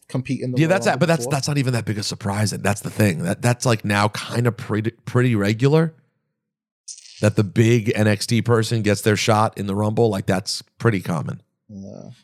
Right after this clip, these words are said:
Speaker 2: Uh, Bad Bunny would be fun. Not surpri-, not surprising, though.
Speaker 1: True. Logan Paul, too, would be fun and unsurprising.
Speaker 2: McAfee could be fun.
Speaker 1: Mm.
Speaker 2: He's been gone a long time.
Speaker 1: That's a good one.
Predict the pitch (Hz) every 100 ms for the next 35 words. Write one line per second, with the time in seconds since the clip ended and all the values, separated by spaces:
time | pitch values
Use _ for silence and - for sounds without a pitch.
0 | - 143 131 160 131 135 135 139 131 135
1 | 131 120 143 185 _ - 110 117 - 113
2 | 104 107 110 - - 107 120 117 98 73
3 | 60 117 _ _ _ - 135 123 123 143
4 | 139 127 120 123 127 - 120 117 117 -
5 | 117 117 117 113 120 - - 113 113 120
6 | 127 _ _ - 127 143 - 175 175 143
7 | 143 131 127 127 160 _ _ _ _ _
8 | _ _ _ _ _ _ _ 135 147 160
9 | 160 151 139 135 120 104 95 101 - _
10 | _ _ _ _ _ _ _ _ - 104
11 | 107 131 139 131 123 117 113 120 113 113
12 | 123 110 135 151 139